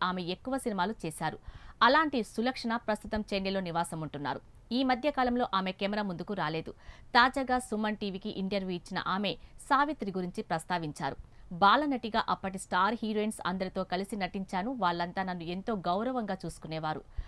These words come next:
అందువలన నాకు ఎస్వీఆర్, సావిత్రి గారి వంటి వారితో మంచి సాన్నిహిత్యం ఉంది. సావిత్రి గారి చివరి రోజులో ఆమెను చూడాలనిపించింది" అని అన్నారు.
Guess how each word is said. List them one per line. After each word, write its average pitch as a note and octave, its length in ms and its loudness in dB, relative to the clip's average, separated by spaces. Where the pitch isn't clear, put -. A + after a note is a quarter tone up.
అందువలన C4 460 4
నాకు G3 300 -2
ఎస్వీఆర్, C4 480 2
సావిత్రి G3+ 460 0
గారి F#3+ 160 2
వంటి F3+ 260 -2
వారితో F3 320 -2
మంచి F#3+ 320 -4
సాన్నిహిత్యం F#3+ 640 -2
ఉంది. D#3+ 220 -4
సావిత్రి A#3 440 2
గారి F#3+ 180 0
చివరి G3+ 340 0
రోజులో F#3 440 -2
ఆమెను F3 260 -2
చూడాలనిపించింది" E3 880 -4
అని G#3+ 140 -2
అన్నారు. D3+ 240 -6